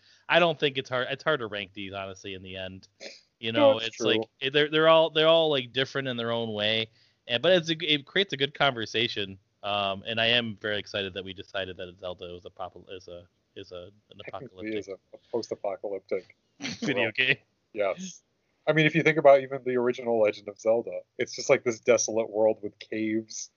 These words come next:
Speaker 1: <laughs>
Speaker 2: that, like, all these underground cells, and you're, like, bringing letters from old men to old women, you know, to get medicine.
Speaker 1: <laughs>
Speaker 2: There's
Speaker 1: They're all
Speaker 2: no
Speaker 1: old.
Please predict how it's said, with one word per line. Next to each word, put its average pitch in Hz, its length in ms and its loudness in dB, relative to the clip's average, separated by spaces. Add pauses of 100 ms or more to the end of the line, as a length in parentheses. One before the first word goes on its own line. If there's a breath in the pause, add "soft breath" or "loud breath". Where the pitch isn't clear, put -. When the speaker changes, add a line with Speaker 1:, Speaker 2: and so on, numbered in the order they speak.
(140)
Speaker 1:
<laughs> - 200 -16
Speaker 2:
that, 113 280 4
like, 110 120 4 (200)
all 135 100 10
these 131 180 4
underground 123 600 4
cells, 113 560 4
and 113 80 -4
you're, 120 180 6
like, 113 280 4 (340)
bringing 135 460 0 (120)
letters 120 560 6
from 117 300 0
old 127 260 4
men 113 280 0
to 143 100 2
old 120 220 2
women, 113 420 2 (460)
you 120 100 4
know, 120 200 10
to 120 120 0
get 110 220 2
medicine. 135 600 6 (220)
Speaker 1:
<laughs> - 880 -12
Speaker 2:
There's 127 140 4
Speaker 1:
They're 175 40 10
all 196 80 10
Speaker 2:
no 123 80 10
Speaker 1:
old. 123 320 8